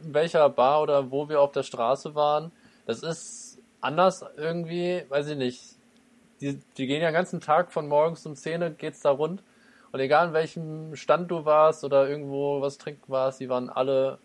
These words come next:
meine, weiß ich nicht, meine kleine Erfahrung, wirklich super herzlich und lieb.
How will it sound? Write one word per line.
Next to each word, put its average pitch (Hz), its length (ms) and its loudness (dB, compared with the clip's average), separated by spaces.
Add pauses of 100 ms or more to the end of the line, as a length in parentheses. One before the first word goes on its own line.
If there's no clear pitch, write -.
(240)
meine, 160 420 2 (140)
weiß 135 180 -4
ich 135 80 -4
nicht, - 320 -12
meine 139 280 -6 (280)
kleine 143 260 0
Erfahrung, 131 680 0
wirklich 127 380 -6
super 127 320 -2
herzlich 123 480 -6
und 113 140 -10
lieb. 127 220 -6